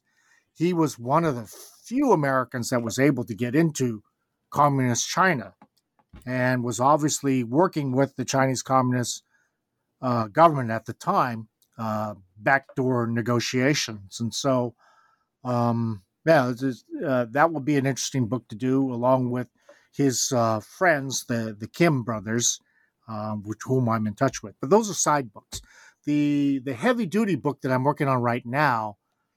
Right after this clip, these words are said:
is The Yellow Peril. And I thought it was particularly appropriate that I do this, given all the anti-Asian,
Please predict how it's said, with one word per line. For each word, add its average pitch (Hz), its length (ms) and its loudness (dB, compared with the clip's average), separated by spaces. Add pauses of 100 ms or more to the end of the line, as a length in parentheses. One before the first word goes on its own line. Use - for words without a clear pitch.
(320)
is 135 540 0 (140)
The 135 80 0
Yellow 135 260 2
Peril. 117 460 -2 (760)
And 139 360 0
I 139 100 0
thought 226 280 2
it 214 80 -4
was 190 180 0
particularly 202 480 0
appropriate 202 480 -2
that 139 120 0
I 131 100 2
do 208 340 0
this, 127 460 -2 (600)
given 185 280 4
all 208 360 0
the 180 280 -4
anti-Asian, 160 1080 2